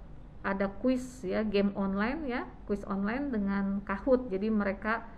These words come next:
eh, sangat antusias, ya, seru banget, ya.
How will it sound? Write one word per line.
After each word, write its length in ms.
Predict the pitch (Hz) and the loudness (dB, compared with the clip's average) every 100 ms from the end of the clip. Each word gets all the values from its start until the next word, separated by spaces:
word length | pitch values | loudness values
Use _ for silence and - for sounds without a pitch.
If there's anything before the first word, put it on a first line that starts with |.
| - - - 208 | -14 -14 -10 -4
eh, 240 | 202 196 | 0 0
sangat 400 | 196 202 202 208 | -2 -2 0 0
antusias, 640 | 196 196 196 196 202 185 175 - | 0 0 0 0 0 0 -2 -4
ya, 140 | 185 | -6
seru 300 | 247 233 233 | -4 -2 0
banget, 400 | 208 196 208 185 180 - - | 0 0 0 -4 -8 -12 -14
ya. 240 | - 196 | -10 -10